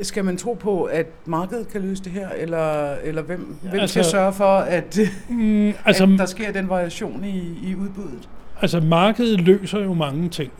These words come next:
Speaker 2: og det er jo ganske effektivt til at sortere. Men det kan jo betyde, at vi får stille og roligt sorteret de, der ikke er erhvervsaktive, langt væk fra de aktives by, og så må de ikke erhvervsaktive, de må jo så inde i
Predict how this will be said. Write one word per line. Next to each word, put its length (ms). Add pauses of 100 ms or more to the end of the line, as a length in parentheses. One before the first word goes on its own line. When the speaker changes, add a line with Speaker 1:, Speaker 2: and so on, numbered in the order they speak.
(240)
Speaker 2:
og 100
det 60
er 40
jo 60
ganske 380
effektivt 540
til 100
at 100
sortere. 520 (480)
Men 140
det 160
kan 100
jo 100
betyde, 600
at 160
vi 140
får 260
stille 320
og 60
roligt 300
sorteret 680
de, 100
der 140
ikke 200
er 40
erhvervsaktive, 1000 (480)
langt 340
væk 160
fra 280 (760)
de 120
aktives 520
by, 220 (640)
og 100
så 120
må 200
de 340
ikke 200
erhvervsaktive, 1500
de 60
må 220
jo 60
så 160
inde 420
i 260